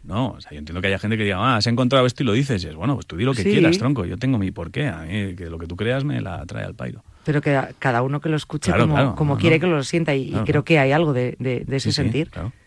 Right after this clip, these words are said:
Speaker 2: Ahora ya, pues cuando dices, "Venga, sí, ala, que os quiero".
Speaker 1: Sí, claro.
Speaker 2: Yo no lo escucho igual, yo lo
Speaker 1: Me,
Speaker 2: escucho distinto.
Speaker 1: me, me alegro y me tranquiliza.
Speaker 2: Y es, no sé, me, me gusta.
Speaker 1: Se agradece.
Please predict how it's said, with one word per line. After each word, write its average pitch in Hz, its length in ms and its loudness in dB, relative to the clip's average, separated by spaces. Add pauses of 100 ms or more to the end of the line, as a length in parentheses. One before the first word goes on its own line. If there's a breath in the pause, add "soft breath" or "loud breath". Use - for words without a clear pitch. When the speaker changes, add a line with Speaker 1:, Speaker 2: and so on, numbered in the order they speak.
(160 soft breath)
Speaker 2:
Ahora 143 200 6
ya, 175 360 6
pues - 320 -8
cuando 123 200 -6
dices, 147 380 -2
"Venga, 139 300 -4
sí, 151 320 -4
ala, 160 300 0 (180)
que - 100 -2
os 143 80 0
quiero". 170 360 4
Speaker 1:
Sí, 98 260 -8
claro. 98 320 -6
Speaker 2:
Yo 226 140 4
no 285 100 2
lo 165 40 2
escucho 147 320 -6
igual, 190 380 2
yo 175 120 4
lo - 20 4
Speaker 1:
Me, 214 60 2
Speaker 2:
escucho - 280 0
distinto. 151 460 2
Speaker 1:
me, 78 120 -8
me 82 60 -6
alegro 82 420 -6
y 95 60 -10
me 82 100 -6
tranquiliza. 80 320 0
Speaker 2:
Y 156 40 6
es, - 320 -2
no 156 160 2
sé, 190 220 0 (260)
me, 139 560 -2
me 135 120 0
gusta. 147 400 0
Speaker 1:
Se 98 120 -10
agradece. 78 260 -8